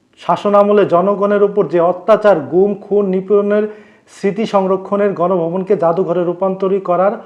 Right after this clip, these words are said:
হবে। এই জাদুঘর জনগণের জন্য উন্মুক্ত থাকবে।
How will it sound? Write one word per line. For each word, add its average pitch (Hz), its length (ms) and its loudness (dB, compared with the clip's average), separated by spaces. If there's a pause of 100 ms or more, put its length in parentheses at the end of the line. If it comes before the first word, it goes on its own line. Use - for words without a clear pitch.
(240)
হবে। 139 340 -6 (280)
এই 180 100 2
জাদুঘর 190 500 2
জনগণের 196 500 0
জন্য 196 260 -2
উন্মুক্ত 202 840 -4
থাকবে। 135 400 -4